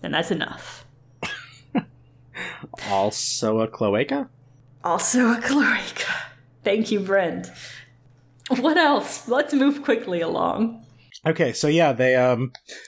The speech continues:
Speaker 2: they, they bulldoze this flop house with their heavy hitter animal morphs. Th-, 'cause they gotta, they have to extract the chi.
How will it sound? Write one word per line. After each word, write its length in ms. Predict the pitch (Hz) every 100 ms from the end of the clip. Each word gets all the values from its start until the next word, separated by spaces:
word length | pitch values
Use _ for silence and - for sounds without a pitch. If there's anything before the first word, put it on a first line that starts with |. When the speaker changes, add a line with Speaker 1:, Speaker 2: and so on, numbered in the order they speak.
| -
Speaker 2:
they, 280 | 127 139 135
they 500 | 120 131 120 110 - -
bulldoze 760 | 120 - 139 165 165 165 165
this 180 | 120 -
flop 360 | - 120 123
house 400 | - 98 92 -
with 180 | 107 104
their 240 | - 95 92
heavy 240 | 117 127
hitter 240 | 131 117
animal 360 | 98 104 107 101
morphs. 500 | 90 85 85 - - - _ _ _ _ - - 110
Th-, 220 | 120 -
'cause 120 | 131
they 100 | 127
gotta, 320 | 135 123 110
they 220 | 95 113 113
have 200 | - 143
to 120 | 131
extract 580 | 120 - 131 117 - -
the 80 | 120
chi. 420 | - 98 80